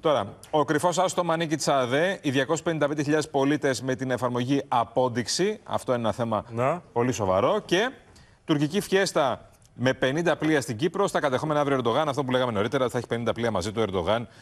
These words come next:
Speaker 1: εκεί στην, ε, στις τουρκικές προκλητικές φιέστες που κάνουν στην, ε, στα κατεχόμενα. Λοιπόν, και μαθήματα ηθικής στα σχολεία αντί για θρησκευτικά, για όσους μαθητές παίρνουν απαλλαγή. Πολύ ενδιαφέρον. Γιατί θυμόμαστε
Speaker 2: Βέβαια.
Speaker 1: πάντα τους, ε, για θρησκευτικά.
Speaker 2: Βέβαια.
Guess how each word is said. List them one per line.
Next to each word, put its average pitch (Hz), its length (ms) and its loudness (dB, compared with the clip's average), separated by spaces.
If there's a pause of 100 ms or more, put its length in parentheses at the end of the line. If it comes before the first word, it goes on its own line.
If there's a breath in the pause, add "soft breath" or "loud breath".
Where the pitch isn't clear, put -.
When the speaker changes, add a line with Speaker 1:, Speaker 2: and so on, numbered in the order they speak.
(220 loud breath)
Speaker 1:
εκεί 92 180 -4
στην, 107 260 -4
ε, 98 260 -2
στις 110 220 -8
τουρκικές 107 440 -2
προκλητικές 110 500 0
φιέστες 113 300 -2
που 101 100 -10
κάνουν 107 380 0 (380 loud breath)
στην, 113 340 -2
ε, 104 300 2
στα 107 140 -2
κατεχόμενα. 98 800 0 (340)
Λοιπόν, 101 260 -2
και 170 120 -4
μαθήματα 156 340 2
ηθικής 135 260 -4
στα 131 100 -2
σχολεία 123 280 0
αντί 117 80 0
για 120 100 2
θρησκευτικά, 113 500 -2 (220)
για 117 80 0
όσους 117 120 -2
μαθητές 107 280 -2
παίρνουν 110 200 -2
απαλλαγή. 92 560 -2 (420 soft breath)
Πολύ 139 320 2
ενδιαφέρον. 98 580 0 (680 loud breath)
Γιατί 107 200 -6
θυμόμαστε 139 340 2
Speaker 2:
Βέβαια. 135 140 2
Speaker 1:
πάντα 139 180 0
τους, - 240 -6
ε, 90 380 -2
για 92 100 -4
θρησκευτικά. 87 520 -4 (220)
Speaker 2:
Βέβαια. 120 400 0